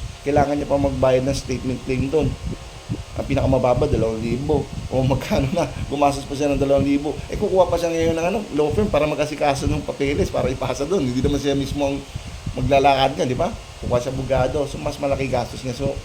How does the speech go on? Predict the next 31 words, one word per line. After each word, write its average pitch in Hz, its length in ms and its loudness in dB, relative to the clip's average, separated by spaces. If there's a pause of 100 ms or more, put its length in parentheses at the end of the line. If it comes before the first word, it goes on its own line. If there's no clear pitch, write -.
(400)
mas 135 120 -12
probably 135 340 -2
hindi 123 240 -6
nila 123 160 -4
ginagawa 110 540 -2
po 104 100 0
yung 104 140 0
mga 101 220 -2
katotot, 113 340 -2
no? 131 160 -4 (600)
Saka, 120 520 2
ayaw 131 240 4
na 117 120 0
ayaw 120 160 2
din 117 160 -4
malaman 110 480 -2
yung 110 160 -6
mga 104 240 -4
ano, 110 80 -2 (560)
yung 104 160 -2 (160)
address 117 400 -4
nila, 143 240 0
kung 131 200 -2
saan 104 260 -4
yung 107 260 -6
opisina 117 400 -6
nila. 147 360 0 (400)
Siyempre, 139 400 -4 (160)
illegal 135 280 0
nga 139 160 0
ginagawa 135 340 0